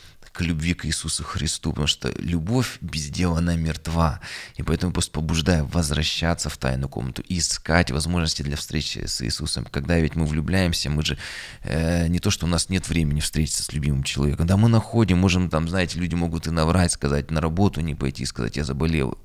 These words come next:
ради того, чтобы встретиться с человеком, на обеденном перерыве сбегать, цветочки подарить, там еще что-то, там вырваться, ночь не спать, готовить какой-то подарок, или пойти на подработку, всю ночь работать, чтобы подарить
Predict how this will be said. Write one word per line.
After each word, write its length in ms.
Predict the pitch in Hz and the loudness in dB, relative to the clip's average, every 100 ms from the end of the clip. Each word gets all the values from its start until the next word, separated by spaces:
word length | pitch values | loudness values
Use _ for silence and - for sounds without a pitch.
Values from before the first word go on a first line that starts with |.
| - | -6
ради 300 | 87 82 67 | -4 -4 -4
того, 180 | 67 | -6
чтобы 220 | 65 - - | -6 -8 -10
встретиться 360 | - 67 - | -6 -4 -6
с 40 | - | -6
человеком, 400 | - 57 62 80 | -6 -4 -2 0
на 140 | 85 | 0
обеденном 520 | 80 87 90 87 80 | 2 2 2 2 -2
перерыве 540 | 78 82 82 87 80 76 | -2 -2 0 0 0 -2
сбегать, 420 | 73 80 76 71 - - - - | 0 -2 -2 -4 -8 -14 -14 -10
цветочки 480 | - 78 76 - - | -6 -2 -2 -2 -4
подарить, 540 | - 71 82 80 - | -4 -2 0 -2 -2
там 240 | - 67 | -4 -2
еще 220 | 76 - 73 | -2 -4 -6
что-то, 380 | - - - - - - - - | -8 -10 -10 -10 -12 -14 -10 -2
там 120 | 85 | 0
вырваться, 560 | 80 101 76 76 - | 4 4 4 2 2
ночь 460 | 76 90 101 92 - | 2 4 4 2 0
не 80 | 80 | -2
спать, 440 | - - 80 - | 0 2 2 2
готовить 360 | - 80 82 78 | -2 -2 0 -2
какой-то 260 | - 78 | -4 -4
подарок, 640 | 80 - 78 85 85 73 - | -2 0 4 4 4 2 0
или 140 | 76 | -2
пойти 280 | 76 80 - | 0 -2 -2
на 120 | 80 | -4
подработку, 580 | - 80 80 76 82 - | -4 -4 -2 -2 -2 -4
всю 180 | 71 73 | -6 -2
ночь 220 | 73 - | -2 -2
работать, 380 | 73 - 78 - | -2 -2 -4 -4
чтобы 320 | - 55 53 | -6 -8 -6
подарить 420 | 64 64 71 65 | -6 -4 -4 -4